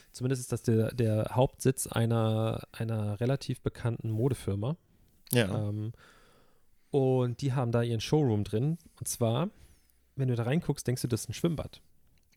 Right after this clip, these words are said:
Speaker 2: Ach.
Speaker 1: Aber das ist das Becken, in dem früher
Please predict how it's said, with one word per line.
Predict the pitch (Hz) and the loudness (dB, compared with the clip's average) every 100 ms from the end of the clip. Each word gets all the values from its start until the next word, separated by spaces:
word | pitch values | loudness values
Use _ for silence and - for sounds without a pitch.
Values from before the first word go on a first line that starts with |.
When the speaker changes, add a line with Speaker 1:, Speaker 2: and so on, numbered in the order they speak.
| - | -4
Speaker 2:
Ach. | 95 82 - - - | -2 -2 -6 -18 -14
Speaker 1:
Aber | - 120 117 143 214 180 | -2 0 2 2 0 -2
das | 117 | -4
ist | - 117 - | -4 -8 -4
das | - | -6
Becken, | - 147 - 139 202 - | 0 -2 0 -4 -4 -4
in | 123 | -4
dem | 120 117 | 0 0
früher | - - 139 156 220 | -2 -2 0 0 -2